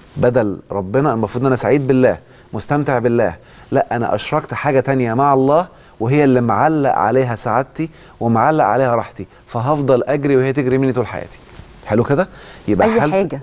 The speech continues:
Speaker 1: أي حاجة، أيًا كانت.
Speaker 2: مم.
Speaker 1: المتعلق، يمكن بقولها دايمًا كده، الناس دايمًا بتتعلق بالماديات من أجل الحصول على المشاعر وعلى ال-، آه، الإحساس. حلو كده؟
Speaker 2: مم، إزاي؟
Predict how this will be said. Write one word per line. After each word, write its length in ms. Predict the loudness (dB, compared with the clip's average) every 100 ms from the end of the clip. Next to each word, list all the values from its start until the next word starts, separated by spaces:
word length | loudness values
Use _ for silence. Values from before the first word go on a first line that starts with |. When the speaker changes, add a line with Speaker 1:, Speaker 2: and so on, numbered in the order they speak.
| 0
Speaker 1:
أي 120 | 0
حاجة، 180 | 0 0
أيًا 140 | 0
كانت. 260 | 0 -2 -4 -14 -20 -20 -16 -8
Speaker 2:
مم. 160 | -8 -2
Speaker 1:
المتعلق، 640 | 0 0 2 2 2 2 -2 -12 -20 -20 -20 -20 -20 -20 -20 -20 -2
يمكن 300 | 0 2 2
بقولها 240 | 4 4
دايمًا 220 | 2 0 -2
كده، 280 | -2 0
الناس 460 | 0 0 0 -2 -4
دايمًا 320 | 0 0 0
بتتعلق 540 | -4 -6 -2 0 2 0
بالماديات 720 | -2 -2 -2 0 2 0 -4 -18 -20 -20 -8
من 220 | -2 0 0 -2
أجل 300 | 0 0 -2
الحصول 480 | -4 -8 -4 0
على 160 | 2 0
المشاعر 640 | -2 -6 -4 0 0 -2 -6 -16 -20 -6
وعلى 180 | 0 2
ال-، 140 | 0 -2
آه، 200 | -2 -2
الإحساس. 440 | -4 -4 -6 -4
حلو 180 | 0 0
كده؟ 200 | 0 -2
Speaker 2:
مم، 140 | -4 -4
إزاي؟ 360 | -6 -2 -2